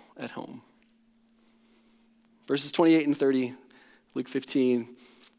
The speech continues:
"But the older son, he was angry and refused to go in. The father comes out and entreated him, but he answers his father, 'Look, these many years I've served you.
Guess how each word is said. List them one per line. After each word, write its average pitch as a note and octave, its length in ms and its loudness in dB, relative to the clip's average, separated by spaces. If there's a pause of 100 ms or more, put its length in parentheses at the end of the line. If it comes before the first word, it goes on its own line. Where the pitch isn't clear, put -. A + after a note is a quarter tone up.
(120)
"But - 140 -6
the D4+ 100 2
older A3 260 4
son, F3+ 600 4 (320)
he G#3+ 320 0
was D#3+ 240 4 (100)
angry A#2+ 540 2
and A2+ 180 -10
refused C3+ 440 0
to C3 60 -10
go A#2+ 200 0
in. A2+ 260 -2 (1300)
The - 80 -14
father F#3+ 240 6
comes E3 280 4
out D3+ 220 6
and C#3 80 2
entreated E3+ 600 2
him, B2+ 280 -2 (320)
but D3+ 80 4
he F#3 140 6
answers G#3+ 300 4
his F#3 120 4
father, F3 320 6 (180)
'Look, E3+ 520 8 (840)
these C#4+ 480 8
many G#3+ 320 6
years G3+ 420 6
I've D3+ 240 2
served G#3 460 2
you. B3 260 -2